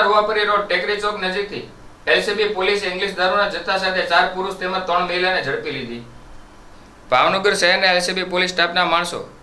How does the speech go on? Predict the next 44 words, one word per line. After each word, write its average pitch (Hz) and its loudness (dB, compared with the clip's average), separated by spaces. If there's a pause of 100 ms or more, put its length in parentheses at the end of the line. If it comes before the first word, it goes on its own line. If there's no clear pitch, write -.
(100)
નાઇટ 170 2
રાઉન્ડ 180 0
પેટ્રોલિંગમાં 170 0
હતા 175 2
તે 160 4
દરમિયાન 170 -2
બાતમીને 165 2
હકીકત 165 0
મળી 165 4
હતી 170 -2
કે 110 -4 (540)
સી 185 6
સર્કલ 180 2
પાસેથી 180 2 (360)
એક 160 -2
ટીકા 180 4
કાર 190 6
રજિસ્ટર 180 -2
નંબર 185 -2
જી 147 0
જે 175 2
ઝીરો 175 4
ફોર 175 4 (300)
ઈ 175 2
જે 170 6 (260)
ચોપન 170 0
ઝીરો 180 4
પાંચમાં 175 2
અમુક 165 2
આડોડિયાવાસ 175 2
સ્ત્રી 165 0
અને 160 2 (120)
પુરુષો 165 -2
બહારથી 160 2
ભારતીય 160 2
બનાવટનો 165 0
પરપ્રાંતીય 160 0
ઇંગ્લિશ 160 -6
દારૂનો 160 0
જથ્થો 156 -2
લઈ 156 2 (640)
વાલકેટ 175 2
ગેટ 180 2
તરફથી 175 0